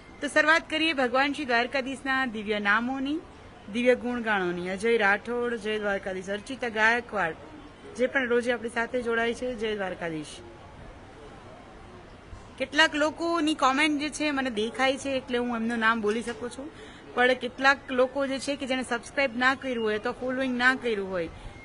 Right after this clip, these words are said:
તો એની કોમેન્ટ મને વચાતી નથી, આમાં દેખાતી નથી એટલે હું એમનું નામ નથી બોલી શકતી. બાકી જેમનું નામ હું વાંચી શકું છું એમનું નામ હું બોલતી હોઉં છું.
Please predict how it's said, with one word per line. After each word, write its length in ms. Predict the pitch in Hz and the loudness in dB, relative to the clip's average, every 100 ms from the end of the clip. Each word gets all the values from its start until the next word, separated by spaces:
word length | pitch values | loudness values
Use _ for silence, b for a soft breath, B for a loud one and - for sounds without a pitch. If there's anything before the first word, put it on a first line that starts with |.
| - - | -18 -8
તો 60 | - | 0
એની 180 | 294 294 | 2 4
કોમેન્ટ 360 | 294 285 294 | 2 2 2
મને 160 | 262 262 | 2 2
વચાતી 420 | 247 233 247 247 | 2 2 0 0
નથી, 240 | 240 240 254 | -2 -2 -4
આમાં 140 | 233 | -2
દેખાતી 340 | 202 233 233 | -2 -2 -4
નથી 200 | 240 247 | -4 -4
એટલે 200 | 240 233 | -4 -4
હું 80 | 220 | -6
એમનું 240 | 220 214 214 | -4 -4 0
નામ 200 | 208 208 | 0 0
નથી 220 | 196 233 | -4 -4
બોલી 220 | 214 220 | -4 -4
શકતી. 400 | - 240 - 339 - B B B - | -6 -8 -10 -12 -12 B B B 0
બાકી 320 | 233 254 - | 2 2 0
જેમનું 400 | 208 233 254 277 | 0 0 0 0
નામ 220 | 254 269 | 2 2
હું 120 | 262 | 2
વાંચી 300 | 254 190 269 | 4 2 2
શકું 300 | 262 262 262 | -6 -8 -6
છું 140 | 247 247 | -2 -2
એમનું 220 | 226 226 | -2 -2
નામ 220 | 214 202 | -2 -2
હું 100 | 202 | -2
બોલતી 300 | 190 190 185 | -4 -6 -6
હોઉં 200 | 165 170 | -6 -6
છું. 200 | 160 175 | -8 -14